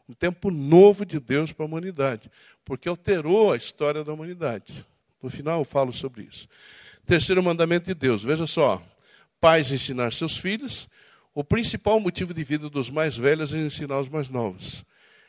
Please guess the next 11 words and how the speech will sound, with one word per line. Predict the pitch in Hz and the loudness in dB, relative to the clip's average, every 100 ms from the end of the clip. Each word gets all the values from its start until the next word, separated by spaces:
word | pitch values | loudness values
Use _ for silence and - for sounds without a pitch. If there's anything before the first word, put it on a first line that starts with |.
| _ - | _ -6
Que | |
eu | 175 165 | 0 0
acho | 175 - | 0 -2
que | |
nós | 175 175 | -4 -4
perdemos | - 180 175 190 175 | 0 0 0 -2 -2
isso. | 202 202 - - - - | -4 -4 -6 -8 -16 -20
O | - 120 | -20 -8
velho | 156 196 175 | -6 -2 0
hoje, | 175 202 202 214 202 _ _ _ _ _ | 4 2 0 -12 -14 _ _ _ _ _
ele, | 160 175 190 202 | -6 -6 -6 -10